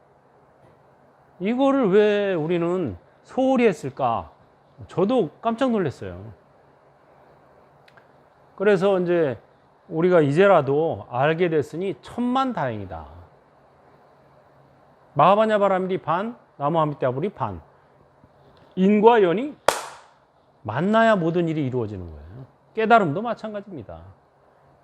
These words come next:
그래서 인만 가지고 하려면 이거 어렵고, 연이, 연을 제대로 만나야 되는데, 연 중에서 최고의 연이 부처님 힘입니다. 불력. 타력 중에서 최고의 타력이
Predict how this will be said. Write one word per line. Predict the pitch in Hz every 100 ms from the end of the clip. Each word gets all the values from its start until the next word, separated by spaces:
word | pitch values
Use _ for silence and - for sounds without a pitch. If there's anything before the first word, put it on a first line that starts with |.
| _ -
그래서 | 170 196 165
인만 | 135 170 202 208
가지고 | 190 170 170 165
하려면 | 165 160 151 147 180
이거 | 180
어렵고, | 143 123 101 147 196 131 80 _ _ _ _ _ _ _ _ 98
연이, | 117 180 214 190 - _ _
연을 | 131 170 214 180 -
제대로 | 143 170 190
만나야 | 143 139 139
되는데, | 127 120 120 170 131 82 _ _ _ -
연 | 117 190 220
중에서 | 220 214 180 226 226 - _
최고의 | - - 294 285 262 185
연이 | 135 147 185 95 - _ _ _ _ _
부처님 | - 131 - 233 240 240 226 - _ _ _ _ _
힘입니다. | - 220 226 143 90 101 104 - _ _ _
불력. | - 165 175 165 139 107 - _ _ _ _ _ _
타력 | - 226 240 233
중에서 | 214 196 180 208
최고의 | - - 247 262 240
타력이 | - 165 160 190